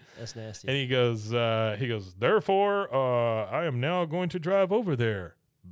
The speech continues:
Speaker 2: baby." <laughs> He says, he
Speaker 1: Baby.
Speaker 2: says, he says, "Baby," and you, you really hear Mike Judge at that point because
Speaker 1: Oh, when he says, "Baby,"
Speaker 2: he goes,
Speaker 1: yeah, yeah.
Speaker 2: "Therefore, I will drive over there, baby."
Speaker 1: Baby.
Speaker 2: <laughs> Yeah.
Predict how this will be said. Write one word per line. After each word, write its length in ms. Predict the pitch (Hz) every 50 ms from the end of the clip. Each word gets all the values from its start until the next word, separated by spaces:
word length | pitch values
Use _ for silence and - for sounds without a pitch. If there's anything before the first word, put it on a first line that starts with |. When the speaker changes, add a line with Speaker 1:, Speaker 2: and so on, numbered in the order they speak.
| 87 87 87
Speaker 2:
baby." 400 | 95 104 127 135 170 180 165 - -
<laughs> 60 | 175 - - - - - - - - - 480 480
He 180 | 339 330 311 - -
says, 560 | - - 349 339 294 - - 381 381 - - - - - - - - -
he 80 | - 208
Speaker 1:
Baby. 120 | 208 127 127
Speaker 2:
says, 220 | 285 285 - 151 147 - - -
he 80 | - 202
says, 300 | 185 - 269 247 226 175
"Baby," 600 | 131 - 156 160 170 175 165 127 113 107 104 95 - _ - -
and 120 | 120 135
you, 200 | 143 156 160 160 - _ _
you 180 | - 117 123 123
really 480 | 117 117 135 160 170 180 180 175 165 160
hear 220 | 139 147 147 139
Mike 300 | 131 120 120 117 113 107
Judge 480 | 98 98 113 104 95 87 82 82 - - _ -
at 140 | 113 107
that 220 | - 110 104 98 -
point 240 | - 110 104 98 95
because 320 | 107 104 107 101 95 - - - - - -
Speaker 1:
Oh, 220 | 165 165 165 160
when 120 | 151 147 151
he 60 | 147
says, 220 | - 156 147 131
"Baby," 320 | 107 - 135 139 151 151 127
Speaker 2:
he 60 | 127
goes, 120 | 123 117 120
Speaker 1:
yeah, 80 | 117
yeah. 40 | 113
Speaker 2:
"Therefore, 480 | 117 135 156 147 - 160 151 147 139 131
I 60 | 127
will 140 | 127 120 113
drive 320 | 107 101 131 135 131 127
over 240 | 120 139 151 135 117
there, 260 | 104 101 98 95 85 - _ _ _ _ _ 92 90 87 87 85 82
baby." 460 | 85 87 98 107 120 135 - 113 113 - _ _
Speaker 1:
Baby. 160 | - 180 147 -
Speaker 2:
<laughs> 0 | - - -
Yeah. 320 | 202 180 180 190 190 156